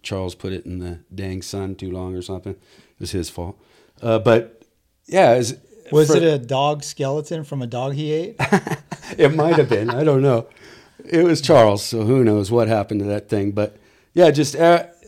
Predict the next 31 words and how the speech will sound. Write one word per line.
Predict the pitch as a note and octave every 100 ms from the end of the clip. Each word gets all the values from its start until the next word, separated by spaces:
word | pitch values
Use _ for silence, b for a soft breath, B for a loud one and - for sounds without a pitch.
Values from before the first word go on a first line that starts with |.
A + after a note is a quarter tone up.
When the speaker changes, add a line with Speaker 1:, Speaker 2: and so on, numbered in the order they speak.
| -
Speaker 1:
for | D#3
the | D3
most | C#3+ D3+ D#3+ -
part, | D#3 C3+ - -
um, | B2+ B2+ B2+ A#2 G#2 _ _ _ _ _ _ _
everything's | C#3 D#3 D3
gotta | C#3+ D3 C3+
be | A#2+
perfect, | - C#3+ C#3+ D3+ C#3+
and | B2+
it's | A2+ -
kind | B2+ B2+
of | B2
in | A#2
my | A2+ A2+
head | A#2+ A#2+
that | A#2+ A#2+
way | A#2+ B2
too. | D3 B2
Speaker 2:
Mm-hmm. | A#2+
Speaker 1:
I | A2+
get | A2+ G#2+
that | A2 A2
from | G#2+
my | G#2 G#2
mom, | G#2 G#2 G#2+
who | G#2+ G2 b b b b _
was | A2 G2
interior | G2+ G2+ G#2+ G#2
decorator, | G#2 G2+ G#2 G#2 G#2 G#2 G2+
and | F#2 F2+